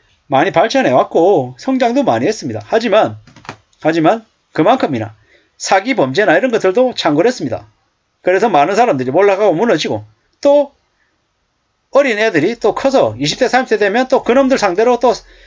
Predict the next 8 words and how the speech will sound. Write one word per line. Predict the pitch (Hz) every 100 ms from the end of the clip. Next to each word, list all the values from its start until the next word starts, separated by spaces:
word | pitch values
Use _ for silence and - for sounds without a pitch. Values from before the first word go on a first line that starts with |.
| _
사기쳐서 | - 190 233 240 226 -
하층민들을 | - 180 226 262 240 131
전락시키고 | 143 175 262 247 120 107 - _ _ _ _ -
다시는 | 170 214 247 262 247 _ _ _ -
올라오지 | 233 247 233 240
못하게끔 | 123 185 240 - 104 - _ _ _ _ _ _ _
아예 | - 151 180
그냥 | 233 185 104